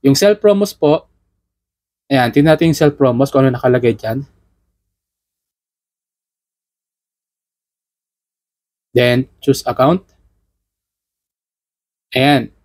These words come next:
So, ito po yung mga available na, na cell promo load. Ayan. Kapag naka-apply na po kayo at na,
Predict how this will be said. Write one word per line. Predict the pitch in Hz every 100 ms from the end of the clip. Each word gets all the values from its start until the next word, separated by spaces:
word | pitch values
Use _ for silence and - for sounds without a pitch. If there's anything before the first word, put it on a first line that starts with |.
| _
So, | -
ito | 151 196
po | 190 202
yung | 190 185
mga |
available | 160 156 160 160 151 156
na, | 151 143 139 127 - _ _ _ _ _
na | 127 123 120 120 117 120 _ _ _ _ _
cell | - - 151 165 -
promo | 151 147 185
load. | 175 143 160 _ _ _ _ _ _ _ -
Ayan. | 113 123 170 _ _ _ _ _ _
Kapag | 139 151
naka-apply | 156 151 147 165 156
na | 151
po | 160
kayo | 180 156 135
at | 139
na, | - 143